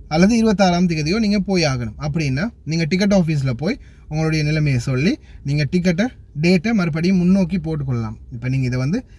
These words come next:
திருப்பி மறுபடியும் முன்னா-, முன்னாடி எடுத்து போட்டுக்கொள்ளலாம். ஆனா அதுல ஒரு சிக்கல் இருக்குது, இருபது தினாரோ முப்பது தினாரோ நாற்பது தினாரோ அவங்க வந்து சொல்லக்கூடிய கட்டணம் நீங்க செலுத்த வரும். ஏன்னா டிக்கெட்டை வந்து எக்ஸ்சேஞ்ச் பண்றதுக்கும்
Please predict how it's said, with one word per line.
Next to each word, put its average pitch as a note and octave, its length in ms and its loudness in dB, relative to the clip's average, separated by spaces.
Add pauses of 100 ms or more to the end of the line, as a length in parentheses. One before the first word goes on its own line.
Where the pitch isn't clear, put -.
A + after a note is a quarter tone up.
(140)
திருப்பி E3+ 340 0
மறுபடியும் E3+ 520 0 (320)
முன்னா-, G3+ 360 4 (140)
முன்னாடி G#3 360 4
எடுத்து F3 260 0
போட்டுக்கொள்ளலாம். C#3 600 -4
ஆனா G3+ 260 2 (320)
அதுல F#3 280 4
ஒரு G3 120 2
சிக்கல் E3+ 300 -2
இருக்குது, A#2 260 -4
இருபது F3 320 4
தினாரோ D3+ 440 -2
முப்பது E3 340 -2
தினாரோ C#3+ 360 -2
நாற்பது D#3 360 -2
தினாரோ C#3 360 0 (300)
அவங்க C3+ 280 -2
வந்து C#3+ 300 0
சொல்லக்கூடிய F3+ 600 2
கட்டணம் F3 540 0
நீங்க D#3+ 240 0
செலுத்த C3+ 360 -2
வரும். G#2+ 260 -10 (1500)
ஏன்னா C#3 160 0 (100)
டிக்கெட்டை E3+ 400 2
வந்து D#3+ 200 0
எக்ஸ்சேஞ்ச் E3+ 340 0
பண்றதுக்கும் C#3+ 460 0